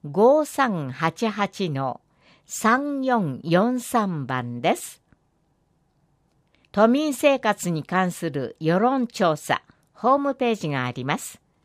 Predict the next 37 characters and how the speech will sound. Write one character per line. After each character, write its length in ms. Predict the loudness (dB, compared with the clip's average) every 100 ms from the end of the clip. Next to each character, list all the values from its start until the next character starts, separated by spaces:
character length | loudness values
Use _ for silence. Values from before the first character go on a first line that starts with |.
| _ _ _ _ _ -4
無 160 | -2
作 300 | 2 2 2
為 120 | 2 2
に 180 | 2 0
抽 260 | 0 0
出 320 | -2 -6 -6
し 140 | -6 -2
た 260 | 0 0 2
四 280 | 2 2
千 260 | 2 0 2
人 240 | 2 2
を 100 | 0
対 220 | 0 -2 -2
象 300 | 0 0 0
に 240 | -2 -6 -12 -20
訪 280 | _ 2 2
問 300 | 2 0 0
せ 240 | 0 0 0
ず、 260 | -2 -8 _ _ _
郵 300 | 0 2 4
送 380 | 2 2 4 4
で 200 | 2 0 -2
調 240 | 4 6
査 220 | 6 2 0
を 80 |
実 180 | -2 -8
施 180 | -6 -6
し 160 | -6 -6
ま 140 | -6
す。 220 | -6 -10 -14 _ _ _ _ _ _ 0
六 300 | 2 2 0
月 300 | 0 0 -4
十 300 | 0 0 0
七 260 | -4 -2 2
日 280 | 2 0
か 140 | -2 -2
ら 160 | -2